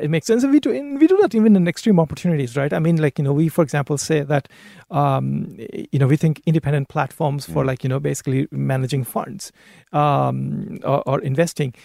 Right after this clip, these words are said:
Speaker 1: uh, is, is a thing. And, you know, right now their share of the market is really small.
Speaker 2: Yep.
Speaker 1: But if you take a basket approach and own stocks in that basket, we think that you're likely to do well. So, I mean, that basket approach is really useful.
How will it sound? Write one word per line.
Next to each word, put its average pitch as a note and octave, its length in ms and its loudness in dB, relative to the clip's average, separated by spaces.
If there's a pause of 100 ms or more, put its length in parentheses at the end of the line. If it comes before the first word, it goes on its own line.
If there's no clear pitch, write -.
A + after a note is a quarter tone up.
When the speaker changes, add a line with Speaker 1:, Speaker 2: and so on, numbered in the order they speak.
(260)
Speaker 1:
uh, D3 180 0 (100)
is, D3 260 0
is B2+ 140 -4
a C3+ 40 -2
thing. E3 380 0 (100)
And, D3+ 340 0
you C#3+ 80 -6
know, C3 120 -2
right E3 280 -2
now D#3+ 180 -2
their D#3 140 -2
share E3+ 220 -2
of C#3+ 80 -4
the A#2+ 60 -4
market C#3+ 320 -2
is A#2 120 -8
really B2+ 340 -2
small. - 640 -6 (120)
Speaker 2:
Yep. - 200 -16
Speaker 1:
But E3 80 2
if C#3+ 60 0
you E3 60 -4
take F#3 140 -2
a D#3 60 0
basket D#3 380 -2
approach D3 400 -2
and D3+ 160 -2
own D3+ 440 -2
stocks - 420 -2
in C#3 140 -4
that C#3 240 -6
basket, - 600 -8
we C3+ 100 -6
think C#3+ 300 -6
that - 160 -10
you're C#3 100 -2
likely C3+ 280 -4
to C#3 100 -16
do C#3 120 -4
well. C#3+ 260 -6
So, G3+ 80 2
I G#3 40 4
mean, B3 120 2
that G#3+ 140 2
basket G#3 340 2
approach G#3+ 300 -2
is C#3 120 -8
really D#3 200 2
useful. D3 480 -2